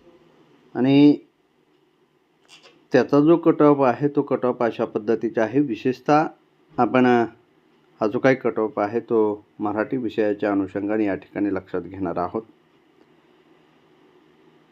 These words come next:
विद्यार्थी मित्रांनो, जे विद्यार्थी मराठी विषयात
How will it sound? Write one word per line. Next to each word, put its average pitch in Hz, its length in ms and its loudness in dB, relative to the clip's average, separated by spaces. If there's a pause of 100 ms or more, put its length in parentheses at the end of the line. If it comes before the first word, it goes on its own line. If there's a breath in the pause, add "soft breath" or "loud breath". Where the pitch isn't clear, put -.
(220)
विद्यार्थी 156 460 6
मित्रांनो, 165 480 6 (2000)
जे 147 120 8
विद्यार्थी 139 920 4 (640)
मराठी 120 380 0
विषयात 127 500 2